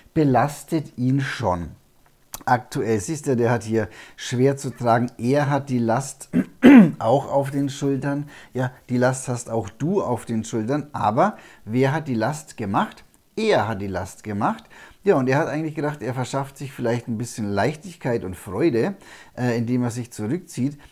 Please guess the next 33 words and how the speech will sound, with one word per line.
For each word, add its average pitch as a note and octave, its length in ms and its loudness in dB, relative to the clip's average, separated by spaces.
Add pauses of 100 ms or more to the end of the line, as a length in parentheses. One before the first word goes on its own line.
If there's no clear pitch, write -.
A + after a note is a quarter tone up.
(140)
Aber E3 440 0 (160)
da B2+ 160 -4
war A2+ 180 2
er D3 100 -2
dann C#3 220 -2
mal A#2+ 240 0
daneben B2+ 520 0
gelegen. A2+ 440 0
Denn A#2 140 0
ich A2+ 100 -8
kann A#2 200 -2
dir A2+ 120 -2
sagen, C3 420 -2
ihm C#3 320 0
geht's C3+ 480 -4
gerade A#2+ 440 -4
auch D3+ 400 0
nicht B2 400 -4
so G#2 160 -6
besonders G2 600 -8
gut. D#2+ 220 -14 (1160)
Hat F#3+ 220 4
auch F#3+ 120 2
ein G3 100 4
bisschen F3+ 260 0
was D#3+ 140 0
mit D#3+ 180 -2
Disziplin C#3+ 800 0
zu G3 200 -6
tun, G3 380 -2
diese F#3 260 -4
Karte. F3 580 -2
Also B2+ 400 2